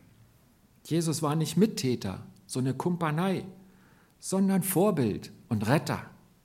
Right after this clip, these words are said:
Der, der es anders macht als ich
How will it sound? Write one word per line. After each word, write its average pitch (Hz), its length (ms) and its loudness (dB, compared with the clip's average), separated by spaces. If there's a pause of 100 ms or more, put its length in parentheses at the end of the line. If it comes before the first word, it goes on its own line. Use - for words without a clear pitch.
(960)
Der, 190 380 2 (380)
der 156 120 4
es 143 180 -2
anders 151 480 0
macht 95 220 -4
als 95 300 -8
ich - 300 -14